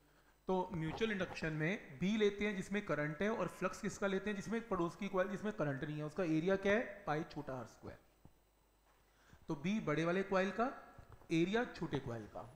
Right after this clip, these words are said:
लेकिन flux होता क्या है? एम आई। दोनों को equate कर लिया, answer। तो point समझ में आ रहा है यहाँ तक? तो capital एम चाहे छोटे coil से निकाल लो, चाहे बड़े coil से निकाल लो, answer same आता है,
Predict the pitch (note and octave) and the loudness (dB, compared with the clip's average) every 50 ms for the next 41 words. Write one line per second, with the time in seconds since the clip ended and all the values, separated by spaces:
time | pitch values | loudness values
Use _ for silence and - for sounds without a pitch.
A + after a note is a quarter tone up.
0 | - D#3 D3 D3 D#3+ F3+ E3 - F#3 F#3 F3+ - F3 E3 E3 G3+ F#3+ F#3 F3+ G#3 | -10 -6 -4 -4 -2 -4 -2 0 0 0 0 -2 -4 -4 0 0 0 0 2 2
1 | G#3 A#3 C4+ D4+ - - - - - - - - D#3 D3+ C#3+ C3 A#2 G#2 G#2 A2+ | 2 0 0 -2 -8 -12 -16 -16 -20 -16 -6 -2 -2 -2 0 -2 -4 -6 -10 -14
2 | - - - - D3+ D3+ D3 D3 D3+ E3 D#3+ - D#3 D#3+ D#3+ - F3+ E3+ F3+ F3+ | -18 -20 -20 -12 -8 -8 -6 -4 -4 -6 -4 -2 -2 -2 -2 -2 -4 -2 0 0
3 | G3 G#3 A#3+ B3 - - - - - - - A#2+ A#2+ A#2 - - G2+ - - - | 0 0 0 -2 -6 -14 -20 -20 -20 -18 -16 -16 -14 -14 -14 -16 -16 -20 -20 -20
4 | - - - - - _ _ _ _ _ _ _ _ _ _ - D3+ - - E3+ | -20 -20 -20 -20 -20 _ _ _ _ _ _ _ _ _ _ -12 -12 -4 0 2
5 | E3+ G3 G3 E3 - G3+ G3 F#3+ F#3+ F#3 F#3 F#3 F#3 F#3 F3+ F3+ F3 - F3+ G3 | 2 2 2 0 -2 -2 0 2 4 4 4 4 4 2 2 0 -2 -4 -6 -8
6 | - - - - - - - _ _ _ _ _ - G3 - - E3+ E3 - - | -8 -12 -18 -20 -20 -20 -20 _ _ _ _ _ -16 -6 2 4 4 4 4 2
7 | G#3 G3+ G3+ G3+ G3+ G3+ G3+ F#3+ G3 - E3+ D#3 - G3 F#3+ G3 F#3 F#3 F#3 F3+ | 2 2 2 2 2 0 -2 -2 -2 -4 -4 -2 0 0 0 2 2 2 2 0
8 | - F#3+ F#3 F#3+ F#3+ G3 G3 G3 G3 F#3 - F3+ E3 D3+ D3+ D#3+ F#3+ F#3+ F#3+ F#3+ | -2 -2 -2 -2 -2 -4 -4 -4 -6 -4 -4 -2 0 0 2 2 2 2 4 4
9 | F3+ F#3+ F#3 F#3 F#3+ F#3+ F#3 F#3+ F#3 F#3+ F#3+ F3+ D#3+ D3+ D#3 D3+ - G#3 B3+ C#4 | 2 2 0 -2 -4 -2 -2 -4 -4 -2 0 2 2 2 0 0 0 0 0 -2
10 | - - - - - - - D#3 C#3 B2 G#2 - - - - - | -4 -10 -18 -20 -20 -10 -6 -6 -6 -6 -6 -10 -14 -18 -20 -20